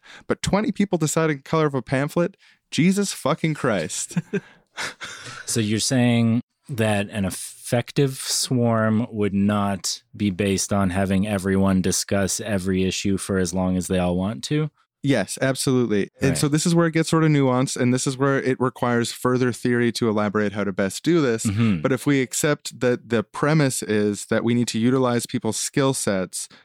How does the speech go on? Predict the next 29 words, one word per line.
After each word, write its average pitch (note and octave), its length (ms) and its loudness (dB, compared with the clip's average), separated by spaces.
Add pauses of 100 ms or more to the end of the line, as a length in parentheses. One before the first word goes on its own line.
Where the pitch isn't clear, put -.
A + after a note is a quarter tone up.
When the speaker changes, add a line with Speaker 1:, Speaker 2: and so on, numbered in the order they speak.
(120)
Speaker 1:
to A#2+ 100 -2
their A2 120 2
maximum A2 500 0
capacity, G#2 800 0 (280)
utilize B2 480 2
people's A#2 400 -2
knowledge A2+ 420 0
when A2 140 2
they G#2+ 140 2
have A#2+ 320 -2
it, G#2 260 0 (400)
and G2 480 0 (160)
emphasize A#2 720 -2
the B2+ 120 -4
parts E3+ 280 -2
of C#3 120 0
everyone's B2 440 0
knowledge A2+ 460 0
and G#2+ 120 -2
skill B2 300 -2
sets A2 320 -2
that G#2+ 160 -2
best - 380 -2 (500)
functionally A#2 600 0
support A2+ 400 -2
the A2+ 80 0
organization A2 800 0
and G2+ 120 0
complementarity, G#2+ 1080 0